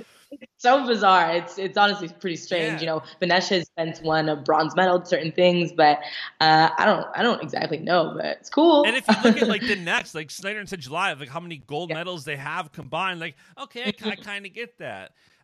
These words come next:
Speaker 2: Um, but anyways, that, that was kind of a bunny trail. But I, I'm just curious, like, what your perspective is on using social media. And, you know, I think there's,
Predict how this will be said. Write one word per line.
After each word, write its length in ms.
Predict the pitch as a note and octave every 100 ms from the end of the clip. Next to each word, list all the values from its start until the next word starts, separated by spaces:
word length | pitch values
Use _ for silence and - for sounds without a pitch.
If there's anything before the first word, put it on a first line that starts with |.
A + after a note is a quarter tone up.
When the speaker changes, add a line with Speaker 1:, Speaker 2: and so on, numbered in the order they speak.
| E3+
Speaker 2:
Um, 340 | D#3 D3+ D3 _
but 140 | C#3 G#3
anyways, 340 | A#3+ E3 C3
that, 200 | C3+ E3 E3+
that 80 |
was 100 | E3
kind 100 | C#3
of 60 | D3+
a 60 | B2+
bunny 280 | C#3 E3+
trail. 320 | F3 - B2 A2+
But 300 | A2+ D3 - _ _ _ _
I, 120 | G3 -
I'm 160 | G#3
just 200 | G#3+ C4
curious, 340 | - C#4 C#4 A3+
like, 140 | F#3 C#3+
what 300 | D#3 F3+ F3
your 100 | F#3
perspective 680 | - E3 - C#3+ D3+ E3+ C3+
is 200 | G#2+ G2+
on 120 | A2+
using 260 | C3 B2+ C#3
social 360 | A#2 C3 - C3
media. 420 | B2 A#2 G#2 G2+ -
And, 340 | C3+ B2+ B2+ _
you 120 | D#3
know, 160 | D3 D3+
I 80 | D3+
think 300 | - F#3 F3
there's, 300 | D#3 C#3 -